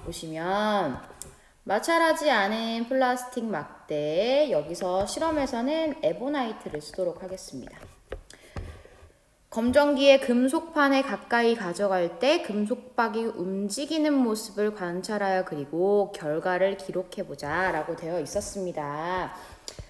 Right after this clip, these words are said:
대전대 마찰하지 않은 플라스틱,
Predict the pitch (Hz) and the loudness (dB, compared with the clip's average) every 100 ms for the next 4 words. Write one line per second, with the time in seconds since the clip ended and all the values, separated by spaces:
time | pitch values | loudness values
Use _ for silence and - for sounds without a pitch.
0 | - - - - - - - 254 285 339 | -16 -18 -16 -20 -18 -18 -2 2 4 2
1 | 320 277 247 - 349 349 - 294 226 277 | 2 2 2 4 4 4 4 2 4 2
2 | 269 277 233 - 285 269 - | 2 2 0 -2 -4 -4 -6